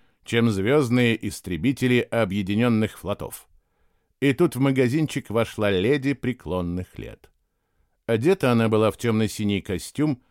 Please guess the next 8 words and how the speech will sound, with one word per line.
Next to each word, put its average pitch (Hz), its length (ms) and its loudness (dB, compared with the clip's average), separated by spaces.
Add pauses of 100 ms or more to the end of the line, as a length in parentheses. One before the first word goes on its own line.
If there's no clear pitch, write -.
(280)
сверкающие 104 920 -2
чёрные 104 520 -2
туфли 120 400 -2
на 117 160 2
каблуках 110 680 -2
малость 92 480 -6
пониже, 82 460 -4
чем 87 320 -8